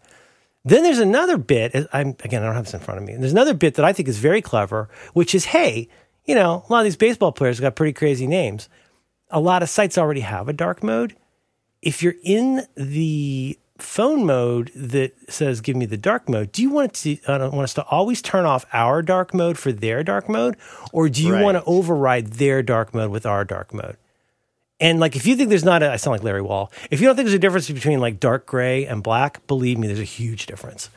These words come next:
Speaker 1: Like, the black is very black. You might really want dark gray. We can choose that now. So this would be one of those, like, it, I think a lot of people would get value out of this. And I think the main sticking point, at least for me and the way my brain works, is figuring out what, what the different modes and settings mean.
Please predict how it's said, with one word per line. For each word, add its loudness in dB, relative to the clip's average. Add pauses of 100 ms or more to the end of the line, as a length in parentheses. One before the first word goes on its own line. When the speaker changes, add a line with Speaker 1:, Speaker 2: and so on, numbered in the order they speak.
(120)
Speaker 1:
Like, -2
the 2
black 2
is -4
very 0
black. -4 (240)
You 4
might 2
really 2
want -2
dark -2
gray. -4 (160)
We -4
can -4
choose -6
that -14
now. -16 (800)
So 4 (120)
this -2
would 4
be 4
one 4
of 0
those, 2
like, 0
it, -6
I 2
think -2
a -2
lot 2
of -4
people -6
would -2
get -4
value -4
out -2
of -6
this. -2 (380)
And 2
I 2
think -2
the -2
main 0
sticking -2
point, -2
at -2
least -4
for -6
me -2
and -2
the -4
way -2
my -2
brain 0
works, 0
is -8
figuring -2
out 0
what, -2
what -6
the -4
different -6
modes -4
and -6
settings -4
mean. -4